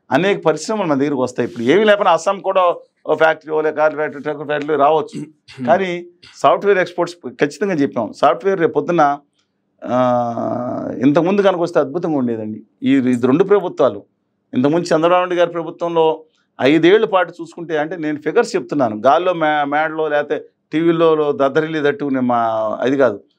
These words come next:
Speaker 2: మ్మ్.
Speaker 1: ఐదేళ్ళు ఆయన ముఖ్యమంత్రిగా ఉంటే పన్నెండు వందలు, పదిహేను వందల కోట్లు స-, స-, సాఫ్ట్‌వేర్ ఎక్స్‌పోర్ట్స్ ఉంటే ఆయన ముఖ్యమంత్రిగా దిగిపోయిన నాటికి కూడా అదే యాభై ఏళ్ళు పట్టదండి, అదే మహానగరం కాదు సాఫ్ట్‌వేర్కి.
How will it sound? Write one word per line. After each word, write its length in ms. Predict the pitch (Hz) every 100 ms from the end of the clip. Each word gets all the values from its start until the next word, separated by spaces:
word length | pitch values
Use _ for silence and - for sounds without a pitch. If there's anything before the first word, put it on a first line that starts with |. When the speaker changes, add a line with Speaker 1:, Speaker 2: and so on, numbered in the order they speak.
| -
Speaker 2:
మ్మ్. 240 | 110 101 90
Speaker 1:
ఐదేళ్ళు 420 | 135 147 190 226
ఆయన 140 | 180 165
ముఖ్యమంత్రిగా 540 | 143 160 165 165 147
ఉంటే 360 | 131 113 120 139
పన్నెండు 360 | - 135 151
వందలు, 180 | 147 170
పదిహేను 260 | 165 143 139
వందల 120 | 131
కోట్లు 240 | 123 143
స-, 460 | 123 131 120 117 104
స-, 260 | 110 110
సాఫ్ట్‌వేర్ 480 | 113 131 147 147 151
ఎక్స్‌పోర్ట్స్ 400 | 127 - 127 113
ఉంటే 360 | 110 - 131 170 _ _ _ _ -
ఆయన 120 | 143
ముఖ్యమంత్రిగా 560 | 147 139 180 196 190 196
దిగిపోయిన 400 | 147 180 214 214
నాటికి 220 | 190 175
కూడా 200 | 180 143
అదే 180 | 139 190 180
యాభై 300 | 156 160 185
ఏళ్ళు 120 | 196
పట్టదండి, 400 | 170 170 170 165
అదే 80 | 151
మహానగరం 760 | 160 147 175 180 185 180 180 165
కాదు 180 | 156 127
సాఫ్ట్‌వేర్కి. 520 | 147 147 143 104